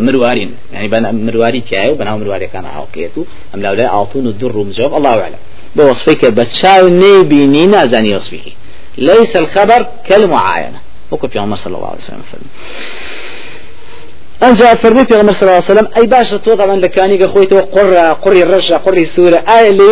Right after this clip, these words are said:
ئەمە هەیە؟" پێغەمبەر صلی الله علیه وسلم فەرمی: "وتربته أطيب من المسك." ئەو خۆڵەشی کە ناویەتی، بە ناوی ئادیە و ئاوا بۆن خۆشترە لە میسک. لە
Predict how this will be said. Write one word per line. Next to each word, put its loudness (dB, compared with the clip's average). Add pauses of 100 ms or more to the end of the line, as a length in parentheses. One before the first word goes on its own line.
(120)
ئەمە 0
هەیە؟" 2
پێغەمبەر 0
صلی -4
الله 0
علیه -2
وسلم -
فەرمی: 2 (100)
"وتربته 4 (160)
أطيب 0 (180)
من 0
المسك." -4 (1300)
ئەو 4
خۆڵەشی 0
کە -2
ناویەتی، 0
بە -2
ناوی 2
ئادیە 2
و -4
ئاوا 2 (260)
بۆن 2
خۆشترە -4
لە 0
میسک. -6
لە 4